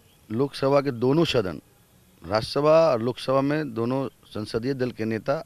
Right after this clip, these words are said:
आदरणीय ललन बाबू और आदरणीय रामचंद्र बाबू ने इस बिल का समर्थन किया। उनका समर्थन मतलब नीतीश कुमार जी का समर्थन है, क्योंकि रणजीत-, नीतीश कुमार जी जनता दल के राष्ट्रीय अध्यक्ष हैं।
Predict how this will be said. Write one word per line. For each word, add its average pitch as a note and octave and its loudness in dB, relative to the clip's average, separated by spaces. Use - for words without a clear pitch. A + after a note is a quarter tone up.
आदरणीय A2+ -4
ललन G#2+ -4
बाबू C#3 0
और C3+ -4
आदरणीय A#2 -4
रामचंद्र A2 -6
बाबू A2+ -2
ने C#3 -4
इस - -14
बिल C3+ -4
का C#3+ -4
समर्थन A#2+ -4
किया। D#3+ -6
उनका C3 -2
समर्थन C3 -2
मतलब D3+ 2
नीतीश D3+ -4
कुमार C3+ -2
जी A#2 -6
का B2 -2
समर्थन A2+ -6
है, D3+ -4
क्योंकि F#3 -2
रणजीत-, C3+ -6
नीतीश D3+ -6
कुमार A#2+ -4
जी F#3+ -4
जनता A2+ 0
दल D#3+ 2
के - 0
राष्ट्रीय - 0
अध्यक्ष F#2 -8
हैं। - -2